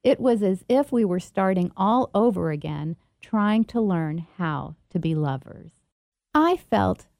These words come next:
completely disinterested in sex. It's not that I actively opposed it or refused it, but I had no desire for that sort of pleasure for myself. However, Alan, <laughs> God bless him,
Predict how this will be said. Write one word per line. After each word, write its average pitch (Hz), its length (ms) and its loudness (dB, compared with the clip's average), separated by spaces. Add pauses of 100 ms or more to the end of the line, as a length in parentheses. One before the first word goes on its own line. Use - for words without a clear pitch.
completely 262 760 0
disinterested 151 1040 -4 (100)
in 165 100 0
sex. - 520 -4 (760)
It's - 200 0
not 370 240 0
that 233 120 2
I 185 300 2
actively 156 560 -2
opposed 196 580 0
it 131 240 -2
or 160 200 -4
refused 185 600 -4
it, 139 220 -6 (420)
but 240 100 4
I 262 160 4
had 226 300 0
no 254 340 6
desire 226 760 0
for 190 100 0
that 190 320 0
sort 190 320 0
of 160 180 -6
pleasure 196 500 0
for 165 220 -2
myself. 165 680 0 (720)
However, 175 540 0
Alan, 196 400 0
<laughs> 175 100 0
God 170 500 2
bless 156 360 -2
him, 135 280 -6